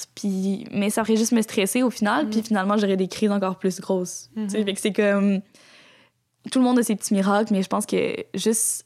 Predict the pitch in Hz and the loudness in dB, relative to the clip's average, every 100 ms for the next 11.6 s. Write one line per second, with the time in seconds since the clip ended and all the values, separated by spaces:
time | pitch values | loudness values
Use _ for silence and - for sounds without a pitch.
0 | _ - 202 190 190 190 208 202 - - | _ -6 -4 -2 -4 -2 -2 -2 -6 -8
1 | 196 196 185 180 190 196 202 - - - | -4 -2 -2 -2 -2 0 -2 -4 -8 -4
2 | 190 180 180 190 190 180 180 185 185 190 | -2 0 2 0 0 -2 0 0 -2 -4
3 | 175 175 190 185 175 170 170 175 175 - | -4 -2 0 2 2 0 0 -4 -4 0
4 | 190 185 180 175 170 165 165 175 170 165 | 2 4 2 2 2 2 0 0 0 -2
5 | - - - - - - _ - 190 185 | -6 -18 -20 -20 -20 -20 _ 0 4 4
6 | 185 196 196 196 196 190 180 170 180 190 | 4 4 4 2 2 0 2 2 2 0
7 | 180 190 170 180 180 180 175 175 180 175 | -2 -4 -4 -2 -2 0 0 2 2 2
8 | 170 180 - 151 170 160 165 170 220 226 | 2 0 -2 -2 -2 -2 -2 0 2 4
9 | - 247 277 262 214 247 226 269 240 294 | 6 4 4 6 6 6 6 6 6 4
10 | 226 226 226 226 254 247 220 - 240 240 | 2 4 4 4 4 2 0 -2 0 2
11 | 220 202 208 202 190 185 | 2 2 2 2 2 0